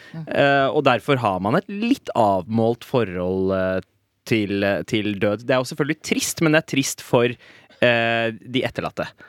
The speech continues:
Speaker 2: Eh, ikke nødvendigvis for vedkommende. Men så er det også det at, eh, i, eh, for sikher da, så er, eh, selvmord veldig,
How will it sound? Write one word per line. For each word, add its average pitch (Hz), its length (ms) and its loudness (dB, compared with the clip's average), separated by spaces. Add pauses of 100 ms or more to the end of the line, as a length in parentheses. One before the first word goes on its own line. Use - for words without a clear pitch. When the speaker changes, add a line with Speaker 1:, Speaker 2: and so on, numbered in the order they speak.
(320)
Speaker 2:
Eh, 117 460 2
ikke - 420 -2
nødvendigvis 110 600 0
for 98 180 0
vedkommende. 90 1080 -4
Men 131 180 2
så 143 140 2
er 120 100 2
det 147 100 -2
også 165 300 0
det 147 140 4
at, 131 280 0
eh, 135 140 2 (400)
i, 135 160 4 (180)
eh, 123 800 2
for 139 180 2
sikher 143 460 2
da, 123 40 2
så 135 260 2
er, 113 500 0 (460)
eh, 117 300 0
selvmord 165 880 0 (800)
veldig, 107 500 2